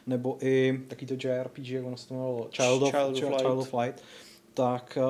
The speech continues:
Speaker 1: eh, že prostě jsou to fajn věci, které, eh, si určitě jako svoje, eh, svoje publikum najdou. A zároveň s ohledem na to, že Ubisoft tradičně je velkým partnerem a podporovatelem Nintenda,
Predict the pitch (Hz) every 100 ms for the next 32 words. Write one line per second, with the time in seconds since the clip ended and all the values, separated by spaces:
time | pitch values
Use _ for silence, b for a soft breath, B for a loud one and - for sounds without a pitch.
0 | 131 131 131 131 - - _ - - 131
1 | - 131 120 135 135 127 - 139 - 139
2 | 131 131 135 135 135 135 139 - - -
3 | - - - 110 120 135 127 - 131 131
4 | 131 - 135 131 135 135 135 - - 107
5 | 104 - - 135 127 135 135 131 143 135
6 | 123 123 127 - B B B 127 123 127
7 | 127 156 139 123 127 131 131 131 127 127
8 | 127 135 131 127 123 139 - - 135 123
9 | 123 - 135 127 131 123 127 - 127 127
10 | 131 135 120 117 - 127 127 131 127 127
11 | 127 127 127 143 127 127 - 135 127 123
12 | 135 131 135 127 135 127 123 117 120